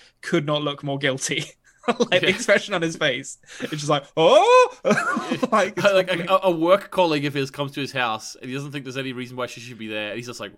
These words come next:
Speaker 2: "What are you doing here?" It's like
Speaker 1: Yeah. <laughs> Yeah. It's like, like, I, I feel like the, the direction for, for, uh, the actor who plays Ulrich was just, "Look as suspicious as you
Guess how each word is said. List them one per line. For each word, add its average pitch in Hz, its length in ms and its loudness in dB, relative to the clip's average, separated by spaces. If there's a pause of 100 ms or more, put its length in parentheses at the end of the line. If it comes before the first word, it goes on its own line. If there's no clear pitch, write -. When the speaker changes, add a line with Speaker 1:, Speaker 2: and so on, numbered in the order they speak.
(120)
Speaker 2:
"What - 160 -8
are 359 60 -8
you 403 120 -6 (260)
doing 392 120 -2
here?" 208 280 -2
It's 123 120 -8
like 175 80 0
Speaker 1:
Yeah. 165 200 2 (260)
<laughs> - 260 -16
Yeah. - 140 -8 (200)
It's - 160 -12
like, 196 220 -6
like, 156 300 -6 (260)
I, 175 120 0
I 170 100 -2
feel 175 140 0
like 160 180 0
the, 160 100 -4
the 156 180 -10
direction 147 680 -4
for, 135 320 -4
for, 135 520 0
uh, 135 260 2
the 135 100 -4
actor 131 200 -2
who 135 40 -8
plays 135 180 -2
Ulrich 135 240 -6
was 135 80 -10
just, - 200 -8
"Look 165 280 0
as 147 180 0
suspicious - 840 -6
as 139 160 -4
you 139 120 -2